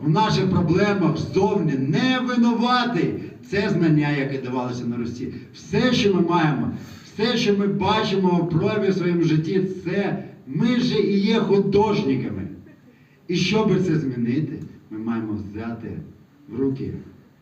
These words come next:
життєві кітиці. Фарба вже дана. І в наших руках все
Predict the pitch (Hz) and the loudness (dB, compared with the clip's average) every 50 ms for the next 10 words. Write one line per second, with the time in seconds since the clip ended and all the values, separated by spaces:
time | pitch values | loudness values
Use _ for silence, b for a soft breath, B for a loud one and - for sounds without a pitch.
0 | - - - _ _ _ - - - 139 147 139 156 165 165 170 160 139 117 98 | -20 -20 -20 _ _ _ -18 -8 -6 -4 -2 0 0 0 2 0 0 -2 -2 -2
1 | - - - - - - - - - _ _ _ - - 151 160 - 127 - - | -4 -8 -10 -12 -16 -20 -20 -20 -20 _ _ _ -4 0 0 2 2 0 -4 -6
2 | 123 - - - - - - - - - _ _ - - - - - - _ _ | -8 -10 -12 -14 -16 -18 -20 -20 -20 -20 _ _ -20 -20 -20 -20 -20 -20 _ _
3 | _ _ - - - - - - _ _ _ - - - 190 214 220 220 208 220 | _ _ -20 -20 -20 -20 -20 -20 _ _ _ -14 -6 -2 -2 0 0 0 0 0
4 | 208 - - 202 196 - 175 170 160 156 151 147 - - - - - - - - | 2 2 2 2 2 4 4 4 4 4 4 4 2 0 -4 -6 -8 -12 -16 -20
5 | - - - - - _ _ _ - - - - - - - - - - - - | -20 -20 -20 -20 -20 _ _ _ -20 -20 -20 -20 -20 -20 -20 -20 -20 -20 -16 -10
6 | 139 139 131 - 127 120 123 147 151 151 - - - - - 104 101 101 - 117 | -6 -6 -4 -4 -4 -2 0 0 0 0 0 -2 -6 -8 -8 -8 -8 -8 -8 -8
7 | 117 120 123 - - - - - - - - - - - - - - - - - | -8 -8 -10 -12 -14 -16 -20 -20 -20 -20 -20 -20 -20 -20 -20 -20 -20 -20 -20 -20
8 | - - - 95 107 104 101 101 | -20 -18 -12 -10 -6 -6 -6 -6